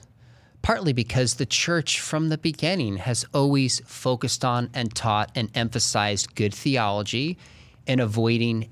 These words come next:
errant doctrines. So today, with social media and endless means of communication, we have as great of a task as ever to teach good theology.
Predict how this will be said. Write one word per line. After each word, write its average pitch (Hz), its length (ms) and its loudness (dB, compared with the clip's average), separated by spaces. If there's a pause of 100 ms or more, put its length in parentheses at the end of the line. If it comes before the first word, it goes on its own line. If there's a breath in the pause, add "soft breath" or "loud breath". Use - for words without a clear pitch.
errant 107 360 2 (360)
doctrines. - 760 -4 (340 loud breath)
So - 260 2
today, 139 500 2 (100)
with 143 520 2
social 131 540 2
media 123 500 4
and 117 260 2 (240)
endless 156 600 4
means 127 420 4
of 113 160 -2
communication, 117 840 -2 (500 loud breath)
we 208 220 2
have 190 320 0
as 143 180 0
great 131 420 0
of 190 100 0
a 139 40 0
task 113 640 -2
as 117 320 0 (220)
ever 123 500 0 (320 loud breath)
to - 100 -6
teach - 380 0
good 117 140 0
theology. 95 760 -2